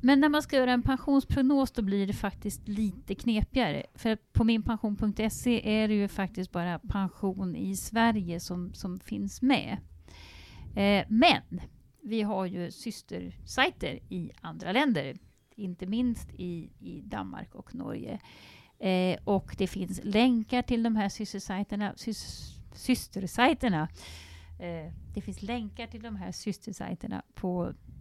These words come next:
på, hos oss på minpension punkt se, och vi kommer att lägga ut dem också i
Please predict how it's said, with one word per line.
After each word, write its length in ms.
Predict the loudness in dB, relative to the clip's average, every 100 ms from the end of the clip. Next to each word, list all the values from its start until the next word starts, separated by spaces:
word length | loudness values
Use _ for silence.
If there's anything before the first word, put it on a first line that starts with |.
| -14
på, 260 | -4 -4 -4 -8
hos 160 | -8 -6
oss 140 | -6
på 120 | -8 -6
minpension 460 | -6 -8 -10 -12
punkt 220 | -12 -12 -10
se, 240 | -10 -10
och 180 | -8 -6
vi 60 | -6
kommer 380 | -4 -2 -2 -4
att 80 |
lägga 300 | -6 -6 -4
ut 240 | -2 -4 -4
dem 160 | -6
också 340 | -8 -10 -10 -10
i 380 | -10 -10 -10